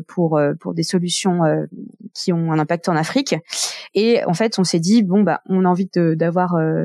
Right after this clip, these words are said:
notre propre expérience dans le milieu des O N G, parce que c'est quelque chose qui nous intéresse énormément. Faisons, euh, créons notre propre impact. » Et donc, en fait, euh, l'été dernier, on s'est mis, euh, on s'est mis à réfléchir sur, euh,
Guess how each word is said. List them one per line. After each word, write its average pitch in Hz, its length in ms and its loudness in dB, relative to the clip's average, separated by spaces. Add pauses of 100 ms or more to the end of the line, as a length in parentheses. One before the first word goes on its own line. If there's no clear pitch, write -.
notre 170 160 0
propre 262 220 -2
expérience 196 480 0
dans 180 120 0
le 170 60 4
milieu 175 240 4
des 165 180 0
O 165 60 4
N 156 160 2
G, 214 220 2
parce - 180 -10
que - 60 -16
c'est - 120 -16
quelque - 120 -6
chose 196 160 0
qui - 120 -4
nous 175 120 2
intéresse 170 340 -2
énormément. 175 580 2 (360)
Faisons, 214 560 2
euh, 165 340 2
créons 220 300 2
notre 185 240 0
propre 175 300 -4
impact. » 208 420 -2 (480)
Et 196 140 2
donc, 214 260 2
en 180 80 4
fait, 214 320 -2
euh, 165 420 4
l'été 190 260 2
dernier, 180 600 4
on 185 80 2
s'est 175 240 -2
mis, 180 260 2
euh, 165 220 0 (420)
on 165 60 -12
s'est - 240 -10
mis 196 120 -2
à 180 60 0
réfléchir 190 600 -2
sur, 202 420 2
euh, 160 140 2